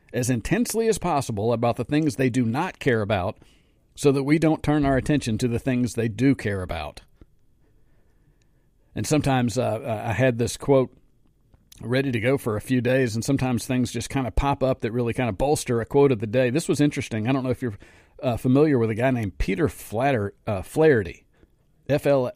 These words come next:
A H E R T Y, Peter Flaherty. He is the chairman and chief executive officer of the National Legal and Policy Center, the N L P C. He's a longtime anti-corruption activist who has successfully pursued some of the most powerful members of Congress.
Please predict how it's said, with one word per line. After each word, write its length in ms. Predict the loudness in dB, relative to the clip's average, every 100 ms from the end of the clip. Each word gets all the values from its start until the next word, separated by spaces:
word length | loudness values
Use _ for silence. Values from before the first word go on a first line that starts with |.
| -4
A 260 | -2 0 0
H 420 | 0 0 -4 -12 -4
E 120 | -2
R 160 | 0 -2
T 200 | 0 0
Y, 400 | 0 -4 -4 -4
Peter 220 | -2 0
Flaherty. 520 | -2 0 2 2 0 -8 -16 -6
He 180 | -2 2
is 100 | 2
the 100 | 0
chairman 460 | -2 -2 0 -2
and 120 | -2 -2
chief 280 | -2 -2
executive 480 | -2 -4 -4 -2 -2
officer 580 | -2 0 0 -2 -6 -6
of 140 | -4
the 120 | -4 -4
National 540 | -2 -2 -2 -4 -2
Legal 440 | 0 2 2 0
and 180 | 0 -4
Policy 480 | -2 -2 0 -4 -6
Center, 480 | -6 -2 -2 -2 -10
the 180 | -8 -2
N 140 | 0
L 160 | 0 -2
P 200 | -2 -2
C. 440 | -2 -4 -6 -8 _ _ _ _ _ _ _ _ _ _ _ -6
He's 160 | -2 -2
a 60 |
longtime 680 | 0 2 2 2 -2 0 0
anti-corruption 1000 | -2 -4 0 -2 -2 -2 0 0 -2 -6 -6
activist 640 | -6 -8 -6 -6 -6 -8 -16 -20 -2
who 140 | 2
has 120 | 2
successfully 600 | 0 -4 -2 -2 -2 -4
pursued 500 | -2 -2 -2 0 0
some 160 | 0 0
of 80 | 0
the 60 |
most 240 | 0 -2 -4
powerful 500 | -2 0 0 -2 0
members 500 | 0 0 0 -2 -4
of 200 | -8 -8
Congress. 640 | -2 -2 -2 -6 -12 -16